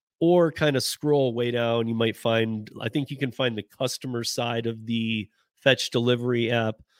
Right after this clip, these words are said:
But I was gonna tell you guys real quick, I won't spend much time on it, but I'm gonna show you right here.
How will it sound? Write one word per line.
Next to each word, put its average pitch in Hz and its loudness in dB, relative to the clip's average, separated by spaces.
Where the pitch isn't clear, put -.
But 143 8
I 147 6
was 156 4
gonna 247 2
tell 226 4
you 214 4
guys 117 4
real 143 4
quick, 151 2
I 123 0
won't 131 2
spend 165 2
much 170 -2
time 120 2
on 120 2
it, 123 -4
but 117 -2
I'm 113 -2
gonna 117 -4
show - -2
you 117 2
right 113 0
here. 110 -2